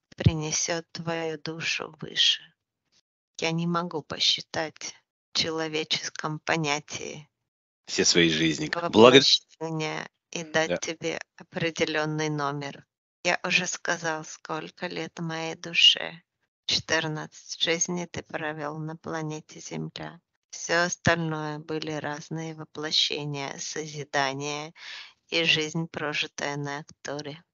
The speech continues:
Speaker 2: Благодарю вас за этот ответ, уважаемый Ги. Позволите переходить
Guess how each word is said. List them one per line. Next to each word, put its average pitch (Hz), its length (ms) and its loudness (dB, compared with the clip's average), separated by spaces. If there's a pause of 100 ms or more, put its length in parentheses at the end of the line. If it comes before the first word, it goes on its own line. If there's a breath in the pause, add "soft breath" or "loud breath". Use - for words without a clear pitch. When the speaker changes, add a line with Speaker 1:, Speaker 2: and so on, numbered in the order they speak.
(400)
Speaker 2:
Благодарю 110 440 8
вас 110 120 8
за 92 100 8
этот 95 240 4
ответ, 107 360 2
уважаемый 98 540 4
Ги. 90 420 -2 (180)
Позволите 113 460 2
переходить 113 640 2